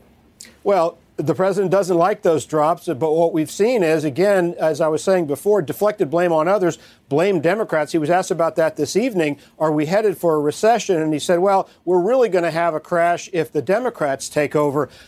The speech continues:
I asked a senior White House aide this afternoon, "Has anybody really warned the president that we could be heading for a recession in his reelection year that would be a huge problem?"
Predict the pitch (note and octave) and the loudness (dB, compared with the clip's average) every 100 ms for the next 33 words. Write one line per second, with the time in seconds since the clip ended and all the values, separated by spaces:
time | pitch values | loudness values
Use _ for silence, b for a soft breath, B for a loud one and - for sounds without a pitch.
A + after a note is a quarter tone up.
0 | B D#3 E3+ G#3 C#4 G#3+ - A#3 A3+ F#3 | B -2 0 -2 -2 -4 -2 0 2 2
1 | F3+ F3 F3 F#3+ F#3+ E3 - F3+ E3+ E3+ | 2 2 0 0 0 0 0 0 0 -2
2 | E3 G#3+ G3 - F3 - G#3 C#4 G#3+ G#3 | 0 0 0 -2 -4 -2 -2 0 0 0
3 | E3+ C#3+ G3+ A#3 A3 E3 F#3+ G#3 F#3+ E3 | -2 -2 -2 -2 -2 0 2 2 -2 -4
4 | - G#3+ F3+ D#3 C#3+ C3+ b b b D3 | 0 0 0 0 0 -4 b b b -2
5 | E3 F#3 E3+ G#3+ A#3 A#3 G3+ F3+ F#3+ F#3+ | -2 0 -2 0 0 0 0 0 0 -2
6 | - F3 D3+ D3 - G#3 G#3 G3 E3 F#3 | 0 0 0 -2 0 0 2 -2 0 -2
7 | F#3 F#3 D#3 E3+ G3 E3 F3 - F3+ D3+ | 2 0 0 0 2 2 0 0 0 2
8 | D3+ D3+ D3 D#3 B2+ D#3+ D3 - G3+ - | 2 2 2 -2 -4 -2 -2 -2 -2 -4
9 | - F#3+ G#3 E3+ | -2 0 2 0